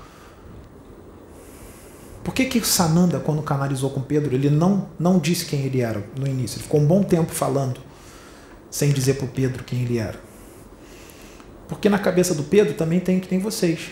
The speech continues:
Ele conhece bem Sananda, mas não conhece totalmente também, assim, dessa forma profunda. E Sananda, no início da palestra, ele precisava falar um pouco mais incisivo.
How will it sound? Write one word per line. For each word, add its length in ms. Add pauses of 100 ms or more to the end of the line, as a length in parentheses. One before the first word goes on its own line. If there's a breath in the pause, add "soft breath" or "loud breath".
(120)
Ele 140
conhece 560
bem 180
Sananda, 540 (920 loud breath)
mas 280
não 160
conhece 200
totalmente 600
também, 340 (340)
assim, 520
dessa 180
forma 240
profunda. 580 (400 loud breath)
E 60
Sananda, 400
no 160
início 300
da 80
palestra, 420
ele 80
precisava 540
falar 240
um 80
pouco 280
mais 200
incisivo. 580